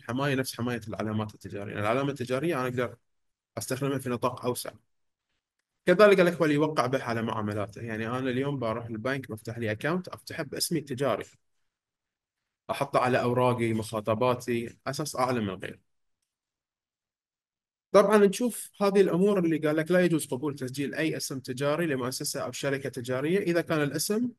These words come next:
بأحد الأوصاف التالية. نشوف النقطة حاء،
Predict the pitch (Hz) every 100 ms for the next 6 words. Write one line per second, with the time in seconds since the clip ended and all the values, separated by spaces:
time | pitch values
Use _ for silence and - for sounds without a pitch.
0 | _ _ 135 139 185 180 123 123 165 165
1 | - 117 104 101 _ _ _ _ _ _
2 | _ _ _ _ _ _ _ _ - 160
3 | 262 214 180 180 147 143 180 -